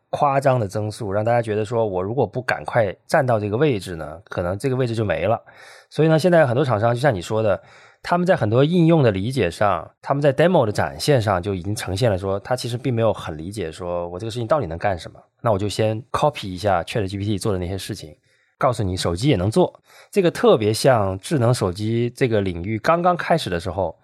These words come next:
你在 Windows C E的这个智能手机上展示一个网页一样，哎，你看我手机能上网。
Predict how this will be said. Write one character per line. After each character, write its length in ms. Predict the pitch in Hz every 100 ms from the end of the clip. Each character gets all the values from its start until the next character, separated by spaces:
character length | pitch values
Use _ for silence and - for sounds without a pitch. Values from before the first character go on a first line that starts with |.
| _ _
你 140 | 117
在 240 | 101 131 117
Windows 360 | 123 147 147
C 280 | 104 - 143
E 300 | 147 156 170
的 100 | 110
这 140 | 98 98
个 280 | 90 85 87
智 200 | - 104
能 140 | 104
手 180 | 101 80
机 140 | 101
上 280 | 107 120 87 -
展 180 | 101
示 160 | 90 -
一 120 | 107
个 160 | 117 110
网 180 | 92 80
页 180 | 123
一 60 | 92
样， 140 | 82 -
哎， 140 | 147
你 100 | 131
看 180 | 135 147
我 120 | -
手 140 | 117 98
机 80 | 117
能 100 | 113
上 160 | 156
网。 160 | 113